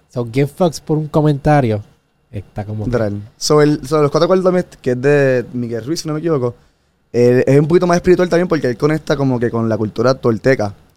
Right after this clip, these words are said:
Speaker 2: que son básicamente los, eran indios, ¿verdad? Que vivían en, en México. Pues su familia son, son, son toltecas. Y como desde antes de los indios te explica cómo todo esto ya hay un sistema, ¿no? Esta sociedad es, ¿verdad? Indígena.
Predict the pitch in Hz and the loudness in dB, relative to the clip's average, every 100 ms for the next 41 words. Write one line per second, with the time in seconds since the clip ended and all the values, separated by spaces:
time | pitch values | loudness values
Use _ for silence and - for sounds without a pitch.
0 | _ 117 113 123 139 123 143 160 147 123 | _ -10 -6 -4 -2 -2 -2 -2 -2 -2
1 | 131 143 131 143 139 127 131 139 123 117 | -2 -2 -2 -2 0 -2 -2 -2 -2 0
2 | 117 123 120 123 120 123 180 135 110 - | -2 -4 -6 -8 -6 -2 -2 -2 -4 -8
3 | _ _ _ - 120 135 120 139 160 131 | _ _ _ -8 -4 0 2 4 4 2
4 | 127 120 - 120 117 - 113 110 101 92 | 0 -6 -4 -4 -4 -6 -6 -6 -6 -10
5 | - - _ _ _ - 123 131 143 160 | -12 -18 _ _ _ -6 0 2 4 4
6 | 156 156 139 190 165 147 143 139 180 151 | 4 2 4 2 2 2 4 4 4 2
7 | 135 123 - 143 160 127 127 147 135 - | 2 0 -2 0 0 0 0 0 -2 -6
8 | - 123 143 160 165 156 139 127 135 147 | -6 2 4 4 2 0 2 4 4 4
9 | 156 135 - 175 139 170 123 - 127 127 | 0 -2 -2 0 2 0 -2 -4 -6 -4
10 | 135 131 127 120 127 117 113 135 143 98 | 0 0 0 -2 -2 -2 -2 -2 -4 -6